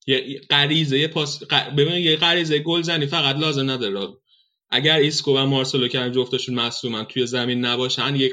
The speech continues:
غریزه اون پاس گل نهایی رو هم لازم داره. این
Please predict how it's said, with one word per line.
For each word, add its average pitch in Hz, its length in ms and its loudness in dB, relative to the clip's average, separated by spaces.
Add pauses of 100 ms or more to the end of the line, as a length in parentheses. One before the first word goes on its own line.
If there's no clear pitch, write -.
غریزه 139 380 4
اون 143 220 2
پاس 147 280 -2
گل 135 200 2
نهایی 131 380 -4
رو 113 60 -4
هم 120 180 -4
لازم 104 360 -4
داره. 87 260 -10 (800)
این 117 320 -6